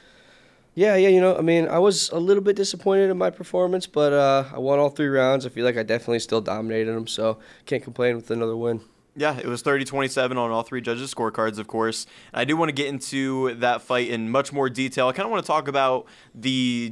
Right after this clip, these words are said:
Speaker 2: day and a couple of weeks before the fight, how you were preparing going into it. We're obviously gonna talk about the fight against Dylan Davenport and where you go from here.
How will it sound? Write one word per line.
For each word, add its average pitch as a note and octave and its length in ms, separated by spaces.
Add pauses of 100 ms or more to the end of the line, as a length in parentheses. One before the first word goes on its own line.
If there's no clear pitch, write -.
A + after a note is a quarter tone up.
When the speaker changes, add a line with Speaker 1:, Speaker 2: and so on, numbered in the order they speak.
Speaker 2:
day C3+ 340
and B2+ 80
a A#2+ 60
couple C3+ 220
of A#2 40
weeks B2+ 200
before B2 400
the B2 80
fight, A#2+ 260
how A#2 120
you A2+ 260
were A2 200
preparing A2+ 420
going G#2+ 200
into C#3+ 320
it. C#3 180 (280)
We're B2 100
obviously C3 240
gonna C3 140
talk B2+ 200
about A#2+ 160
the A#2 60
fight A#2+ 200
against A#2 300
Dylan A2+ 200
Davenport B2+ 640
and A2 200
where B2 140
you A#2 140
go C3+ 260
from B2 220
here. C3+ 480